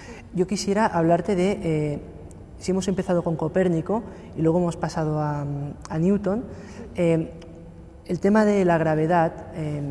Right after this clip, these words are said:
digamos, eh, se cierra un poquito, o al menos, eh,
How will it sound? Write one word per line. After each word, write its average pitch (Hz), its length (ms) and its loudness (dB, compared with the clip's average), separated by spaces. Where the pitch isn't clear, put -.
digamos, 175 480 2
eh, 160 140 -2
se 156 160 -2
cierra 180 340 2
un 175 80 -2
poquito, 175 460 -2
o 147 100 -4
al 151 100 -2
menos, 196 380 0
eh, 151 220 -2